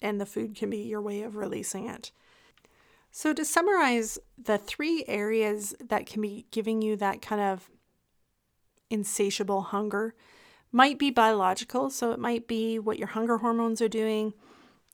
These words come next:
and what the food that you're eating is doing to your hunger hormones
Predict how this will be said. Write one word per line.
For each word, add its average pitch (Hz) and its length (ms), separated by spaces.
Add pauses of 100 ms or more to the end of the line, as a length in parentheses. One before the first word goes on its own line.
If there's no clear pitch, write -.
(160)
and 208 340
what 208 360
the 202 80
food 247 480
that 220 140
you're 233 160
eating 226 480
is 190 180
doing 214 440
to - 180
your 190 180
hunger 190 360
hormones - 640